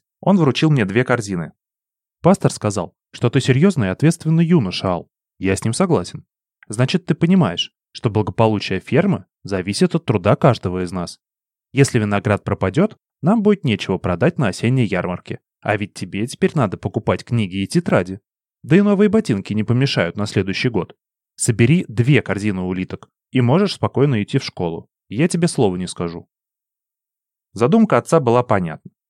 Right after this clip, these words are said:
Он решил, что рано или поздно мне надоест такая жизнь, и я сам брошу учёбу.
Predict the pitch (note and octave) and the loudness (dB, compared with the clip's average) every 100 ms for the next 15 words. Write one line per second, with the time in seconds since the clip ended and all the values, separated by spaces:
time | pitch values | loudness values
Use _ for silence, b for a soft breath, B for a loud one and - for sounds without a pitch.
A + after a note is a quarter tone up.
0 | _ - F#3 D3 - G3+ - B2 E3 D#3+ | _ 2 4 4 2 0 2 2 4 4
1 | C#3 C3 G3+ D3+ G#2 D#3+ E3+ D#3+ D#3 G2 | 4 4 2 2 2 4 4 4 2 0
2 | F2+ - F#2+ F#2+ E3 E3+ E3 _ - F3+ | -2 -2 0 0 0 0 -4 _ -2 2
3 | C3+ A#2 G2 F#2+ F#2+ - F#2 E2+ F2 D2 | 2 2 0 2 0 0 -4 -2 -4 -4